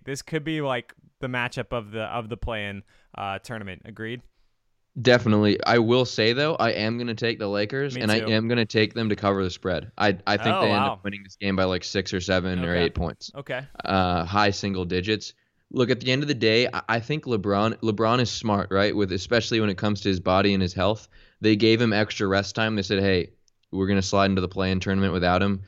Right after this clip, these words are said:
Speaker 2: I think that was the smart choice, though. I think the Lakers look at any one-off matchup that they could fa-, face in this play-in tournament,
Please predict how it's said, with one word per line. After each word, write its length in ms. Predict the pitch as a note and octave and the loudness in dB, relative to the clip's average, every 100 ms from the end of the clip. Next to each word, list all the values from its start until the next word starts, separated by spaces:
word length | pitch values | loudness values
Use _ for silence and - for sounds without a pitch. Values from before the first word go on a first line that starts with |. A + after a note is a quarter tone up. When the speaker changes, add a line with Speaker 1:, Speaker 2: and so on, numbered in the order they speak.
| _ | _
Speaker 2:
I 140 | - G#2 | -4 -2
think 220 | A#2 A2 | 0 0
that 120 | A2+ | 0
was 160 | A2+ G2+ | 0 -2
the 80 | F#2 | -6
smart 340 | - G2+ F#2+ | -4 -4 -4
choice, 300 | - G2 - | -2 -2 0
though. 140 | A#2 | 2
I 80 | G#2+ | 2
think 160 | G#2 G2+ | 2 -2
the 80 | F#2 | 2
Lakers 400 | F#2+ G2+ F#2+ F2 | 2 2 -2 0
look 200 | G2 G#2 | 0 0
at 100 | F#2+ | 0
any 220 | F#2+ F#2+ | 0 0
one-off 520 | G2 F2 F#2 F#2+ F#2 - | 0 0 2 2 0 -2
matchup 480 | F2 F2 G2+ F#2+ | -2 0 0 0
that 120 | F#2+ F2 | -2 -4
they 100 | E2+ | -4
could 180 | - E2 | -4 -6
fa-, 240 | - F#2 - | -4 -4 -4
face 480 | - G2+ G2+ G#2 - - | -4 2 2 0 -4 0
in 220 | G#2+ A2+ | 2 2
this 160 | F#2+ | 0
play-in 340 | - G2+ G2+ G#2 | -2 0 2 0
tournament, 460 | A#2 A2+ A#2+ B2 | -2 -4 -4 -8